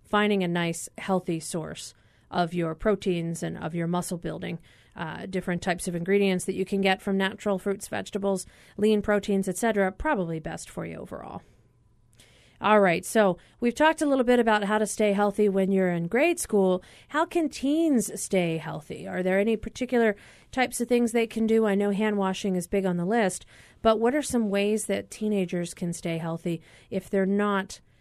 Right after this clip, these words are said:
in a situation where they're the sniffling young kid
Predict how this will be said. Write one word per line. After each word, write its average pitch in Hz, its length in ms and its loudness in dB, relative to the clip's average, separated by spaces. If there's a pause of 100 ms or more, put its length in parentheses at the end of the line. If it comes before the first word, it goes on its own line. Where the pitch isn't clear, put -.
(140)
in 185 140 -2
a 175 60 0
situation 170 760 -4
where 156 480 -6 (320)
they're 165 260 -2
the 170 100 -6
sniffling 170 800 -4
young 180 600 0
kid 175 580 0